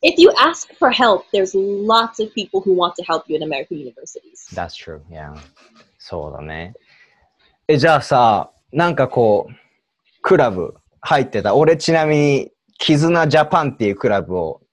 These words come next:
Speaker 2: キャンパスで起こしたのよ。俺立ち上げて。
Speaker 1: お？
Speaker 2: そう。
Speaker 1: どんなクラブだったの？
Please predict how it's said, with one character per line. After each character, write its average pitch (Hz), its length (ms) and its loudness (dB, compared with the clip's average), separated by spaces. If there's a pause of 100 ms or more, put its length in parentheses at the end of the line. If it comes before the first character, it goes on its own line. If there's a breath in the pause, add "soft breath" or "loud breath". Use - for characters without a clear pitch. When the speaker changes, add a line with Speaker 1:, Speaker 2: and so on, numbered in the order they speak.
(140)
Speaker 2:
キ - 100 -6
ャ 156 60 0
ン 120 60 -6
パ 117 100 0
ス - 120 -8
で 98 60 -2
起 - 160 0
こ 143 120 -2
し - 100 -6
た 90 120 -6
の 80 80 -10
よ。 73 140 -18 (180)
俺 117 160 -4
立 147 140 -4
ち - 120 -4
上 127 120 2
げ 220 120 0
て。 220 200 8
Speaker 1:
お？ 330 200 0 (460)
Speaker 2:
そ 92 340 -10 (1600)
う。 208 40 -20
Speaker 1:
ど 285 100 4
ん 285 40 4
な 302 80 6
ク 247 120 2
ラ 196 100 6
ブ 185 60 -2
だ 185 80 2
っ 180 60 -8
た 165 100 -6
の？ 139 120 -12